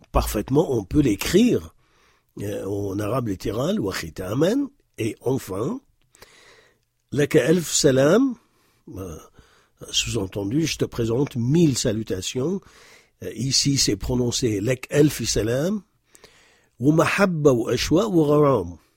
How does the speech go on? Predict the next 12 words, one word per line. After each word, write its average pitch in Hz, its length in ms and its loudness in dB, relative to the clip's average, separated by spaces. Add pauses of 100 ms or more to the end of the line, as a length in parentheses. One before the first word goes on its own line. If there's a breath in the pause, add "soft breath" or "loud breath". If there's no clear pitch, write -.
(720 soft breath)
Donc, 107 280 -4
ومحبة 107 680 0
وأشواق, 143 680 4
ça, 120 220 -2
on 98 140 -2
peut 98 100 -6
le 90 80 -6
dire 117 180 0
même 104 220 -4
pour 87 140 -10
les 90 200 -6
amis. 147 300 2